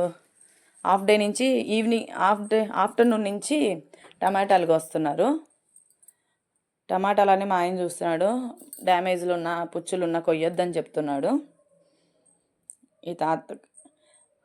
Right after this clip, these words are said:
మళ్ళీ లోపల టమాటాలు కోస్తూ ఇలా చెప్తున్నాడు వెళ్ళి, "అమ్మ, డా-, పుచ్చులు అవన్నీ ఇక్కడే వదిలేయండి, కొయ్యొద్దు, చిన్నవి పుచ్చులు అవి కొయ్యొద్దు" అని చెప్తున్నాడు. చెప్పిన తర్వాత ఎన్న బా-, ఆడోళ్ళు కోసినవి అన్ని బాక్సులకి వేసుకొని గట్టు మీద వేస్తాడు.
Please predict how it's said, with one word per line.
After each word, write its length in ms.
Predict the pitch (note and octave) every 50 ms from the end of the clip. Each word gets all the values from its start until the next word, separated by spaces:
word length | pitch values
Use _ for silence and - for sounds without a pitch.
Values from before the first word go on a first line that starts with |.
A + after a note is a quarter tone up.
| _ _ _ _ _ _ _ _ _ -
మళ్ళీ 220 | F#3+ F#3+ F#3+ G3
లోపల 340 | F#3+ F#3 F3+ F3 F3+ F#3 F#3
టమాటాలు 500 | F3+ F3+ E3 E3 E3+ F3 F3 F3+ F3 F3
కోస్తూ 400 | E3 E3 D#3+ D#3+ - - - - F#3
ఇలా 260 | F3+ E3 E3 E3+ E3
చెప్తున్నాడు 560 | E3 - F3 F3 - - G3 F3+ F3 E3 D#3 D3+
వెళ్ళి, 420 | D3 D3+ D3+ E3 G3+ A#3 A#3+ A3+ - _ _ _ _ - -
"అమ్మ, 240 | - F#3 F#3 F3+ F#3
డా-, 240 | F3+ F3+ F3 E3+ E3+
పుచ్చులు 400 | - - F3 F3 - G3+ G3+ G3
అవన్నీ 260 | F3+ F3 E3+ F3 E3+
ఇక్కడే 200 | E3+ - F3+ F3+
వదిలేయండి, 560 | E3+ D#3+ D#3+ E3 E3 E3 E3 D#3+ D#3 D#3 F#3 G#3
కొయ్యొద్దు, 800 | G3+ - D#3 D#3 D#3+ D#3+ D#3 D#3+ - F3+ G#3+ C4 A#3+ G3 E3 D#3 - -
చిన్నవి 380 | F#3+ F3 F3 F3 E3+ E3 E3+ E3+
పుచ్చులు 400 | E3+ - D#3+ D3+ - F3+ F3+ F3
అవి 100 | D#3+ D#3
కొయ్యొద్దు" 720 | D#3 - D3+ D3+ D#3 D#3 D3+ D#3 E3 A3+ C4+ A#3+ F#3 - _ _ _ _ _ _ _ _ _ _ _ _ _ - -
అని 140 | G3+ G3+
చెప్తున్నాడు. 600 | E3+ - D#3+ - - - D#3+ D#3+ D#3 D#3 D3 E3+ A3+ C4 - - - - _ _ _ _ _ _ _ _ _ _ _ _ _ _ _ _ _ _ _ _ _ _ _ _ _ _ _ - - - _ _ _ _ _ _ _ _ _ _ _ _ _ _ - -
చెప్పిన 260 | F3+ F#3 F#3+ F#3+ F#3
తర్వాత 280 | F#3 F3 F3+ F3+ F#3
ఎన్న 320 | G#3 A3 G#3 F#3 F3+ F3+ F#3
బా-, 180 | F#3 F3+ F3+
ఆడోళ్ళు 500 | E3+ E3 E3 D#3+ D#3+ E3 E3 E3+ E3+ E3+
కోసినవి 340 | E3 E3+ E3 D#3+ - E3+ E3
అన్ని 140 | D#3+ E3 E3+
బాక్సులకి 500 | E3 E3 D#3+ D#3+ - - F3+ F3 - E3
వేసుకొని 580 | D#3+ D3+ - - E3 D#3+ E3 G3 A3+ G#3+ F#3 E3+
గట్టు 180 | E3 D#3+ D#3+ E3+
మీద 180 | E3+ E3+ D#3+ D3+
వేస్తాడు. 560 | D3 D3 - - C#3+ C#3+ C#3+ D#3+ G#3+ C4+